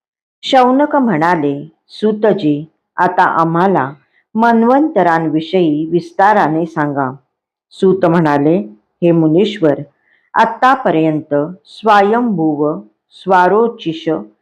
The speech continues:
उत्तम, तामस, रैवत आणि चाक्षुष असे सहा मनू होऊन गेले आहेत. सध्या वैवस्तव मनू म्हणजे मन्वंतर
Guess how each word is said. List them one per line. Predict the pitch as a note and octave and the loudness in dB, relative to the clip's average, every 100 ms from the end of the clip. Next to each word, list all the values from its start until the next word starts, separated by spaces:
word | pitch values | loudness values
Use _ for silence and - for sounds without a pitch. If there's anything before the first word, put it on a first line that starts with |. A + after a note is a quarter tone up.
| _ _ | _ _
उत्तम, | G#3+ G#3+ G#3 B3 G#3+ D#3 D3 F#3 | -6 -4 -4 0 2 0 -4 -8
तामस, | _ _ F#3 F3+ F#3 A3 A3 D3+ C#3 D3 _ _ - | _ _ 0 2 2 0 -2 -6 -8 -10 _ _ -4
रैवत | F3+ F#3 G3+ A3+ A3 D3 C#3+ - _ | 2 2 4 2 0 -6 -8 -12 _
आणि | - F#3 F#3 D#3 D#3 - _ _ _ | 0 2 2 -2 -6 -14 _ _ _
चाक्षुष | B3 A3+ - - C4+ C4 F3+ D3 - - | 2 2 0 -4 -2 -2 -4 -4 -8 -4
असे | F#3 G3+ G#3 | -4 0 0
सहा | G3 G3+ F3+ A3 | 0 0 2 2
मनू | G#3+ E3+ D#3+ | 2 0 -2
होऊन | D#3+ E3 F#3 G#3 | 0 2 2 2
गेले | D#3 D3+ D3+ D3 | 2 2 2 2
आहेत. | D3 D3 C#3+ _ _ _ _ _ _ _ - | 2 -2 -4 _ _ _ _ _ _ _ 2
सध्या | G3+ - - _ E3+ D#3+ G3+ D3+ B2+ - _ _ _ | 2 0 -12 _ -8 0 2 2 -2 -12 _ _ _
वैवस्तव | A3+ A#3 A3+ C#4 C#4 - G3 | 2 4 4 2 0 -2 0
मनू | F3+ E3 F3 F3 D#3 | 2 0 0 -2 -2
म्हणजे | E3+ F3 F#3 | -4 -2 0
मन्वंतर | F3 D#3+ D#3+ F3 G3 D#3 | 0 0 2 0 0 0